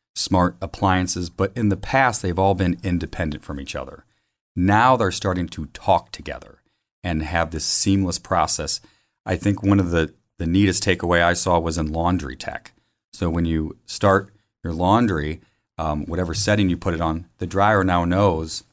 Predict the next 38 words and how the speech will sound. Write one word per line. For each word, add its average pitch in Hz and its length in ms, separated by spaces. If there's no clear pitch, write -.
what 92 120
it 87 80
needs 87 220
to - 40
be 82 100
drying, 82 360
if 71 80
it's - 100
sheets - 560
or 78 180
if - 120
it's - 280
tennis 107 260
shoes 73 380
or 76 140
if - 140
it's 78 140
sweaters 92 520
that 78 120
are 76 120
delicate 82 500
items. 80 400
It, 87 180
you 82 100
don't 85 160
have 87 160
to - 100
tell 98 260
it. 110 140
It 80 120
just - 180
automatically 87 500
knows, 90 240
"Hey, 107 140
this 82 220
next 90 300
load 85 260
coming 85 400